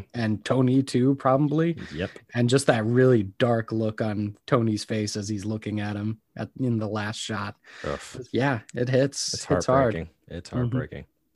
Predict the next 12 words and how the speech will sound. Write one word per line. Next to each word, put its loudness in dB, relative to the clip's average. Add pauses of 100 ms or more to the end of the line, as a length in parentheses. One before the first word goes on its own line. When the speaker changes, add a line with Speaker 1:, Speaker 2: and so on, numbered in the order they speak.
(120)
Speaker 2:
So 2
I 6
guess, 6
yeah, 8
uh, 0
just -2
the -4
overall 4 (140)
episode 2
itself 2 (300)
starts 2
off, 0